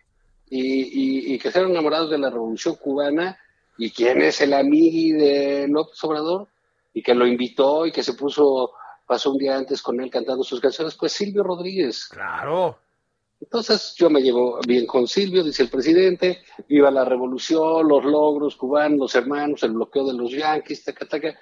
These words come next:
Speaker 1: Oye, sí, y los millones de cubanos y, y, y las cantidades enormes de gente que sale a clamar por libertad,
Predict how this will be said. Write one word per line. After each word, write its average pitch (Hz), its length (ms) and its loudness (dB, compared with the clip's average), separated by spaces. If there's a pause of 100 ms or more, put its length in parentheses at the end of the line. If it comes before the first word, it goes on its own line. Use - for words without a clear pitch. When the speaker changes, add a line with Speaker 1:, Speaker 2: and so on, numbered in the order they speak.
(260)
Speaker 1:
Oye, 120 380 2
sí, - 440 -4 (100)
y 202 300 -2 (200)
los 113 140 -2
millones 139 400 0
de 139 100 -6
cubanos 135 560 -2
y, 110 140 -14 (200)
y, 104 60 -8 (340)
y 117 800 -4
las 117 220 -4
cantidades 139 400 0
enormes 135 380 2
de 120 80 2
gente 139 300 0
que 131 100 -6
sale 156 260 0
a 151 40 -6
clamar 139 380 -2 (280)
por 120 160 2
libertad, 139 680 2